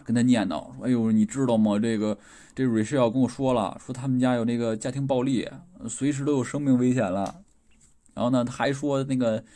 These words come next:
想让他妈妈消失，嗯，说要不咱帮帮他得了，你把他妈直接给，给做掉啊，你把他妈杀了行不行？”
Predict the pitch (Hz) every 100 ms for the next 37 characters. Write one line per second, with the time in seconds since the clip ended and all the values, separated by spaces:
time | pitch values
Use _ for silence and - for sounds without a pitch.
0 | - - 110 131 139 131 127 123 147 139
1 | 147 139 - _ _ - _ _ 104 104
2 | 101 _ - 131 127 110 104 104 110 120
3 | 113 107 104 95 87 - _ _ _ -
4 | 110 107 104 110 110 107 104 104 104 85
5 | 82 - _ _ - 104 - 117 104 107
6 | - - 107 98 95 92 92 - 98 92
7 | 85 - 90